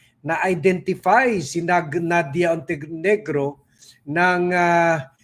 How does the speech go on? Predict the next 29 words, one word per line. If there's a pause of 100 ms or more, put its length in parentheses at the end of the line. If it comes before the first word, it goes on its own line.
(260)
ah,
Senate (160)
Office
of
the
Sergeant
at
Arms
o
saa (500)
na
gumawa
ng
investigasyon
dito
sa
issue
na
ito. (520)
Pero
nag-deny
na
daw
itong
si
Montenegro (380)
na, (1160)
na,
ah,